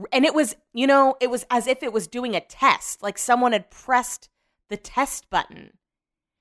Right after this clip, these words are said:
And it's freaking me out. So I posted about, like, the Chuck thing on my Instagram, and people were saying, you know, "There's spirit, if there's spirits in your house, just ask them to leave." And I'm like, "What?" I feel really weird doing that. And also, Brett was next to me in bed when I got this message,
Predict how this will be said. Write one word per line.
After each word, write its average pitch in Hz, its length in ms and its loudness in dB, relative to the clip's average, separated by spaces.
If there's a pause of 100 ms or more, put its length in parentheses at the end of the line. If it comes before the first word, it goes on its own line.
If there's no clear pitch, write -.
(280)
And 220 120 -2
it's 220 180 -6
freaking 233 340 -4
me 214 120 0
out. 156 160 0
So 214 80 -8
I 202 60 -4
posted 269 520 -6
about, 175 380 2
like, 170 200 -4
the 175 60 -20
Chuck - 280 -8
thing 165 200 -10
on 160 80 -6
my 160 100 -6
Instagram, 156 380 -10
and 147 100 -12
people 165 220 -20
were 160 100 -8
saying, 156 360 -10 (320)
you 175 100 -12
know, 180 100 -4
"There's 170 340 -6
spirit, 240 460 -6
if 202 80 -16
there's 165 160 -16
spirits 233 300 -10
in 233 80 -12
your 226 80 -8
house, 220 260 -6
just - 220 -18
ask 202 240 -10
them 220 200 -8
to 226 120 -14
leave." 165 400 -16 (100)
And 185 140 -14
I'm 180 160 -8
like, 165 240 -10
"What?" 175 220 -8
I - 80 -14
feel 180 260 -8
really 180 180 -10
weird 165 240 -6
doing 180 220 -10
that. 185 160 -4
And 165 100 -10
also, 165 300 -6
Brett 156 300 -10
was 170 240 -16 (160)
next 175 280 -10
to 180 80 -16
me 165 120 -10
in 160 60 -10
bed 156 200 -6
when 180 100 -6
I 180 60 -4
got 175 220 -6
this 180 120 -20
message, 190 400 -10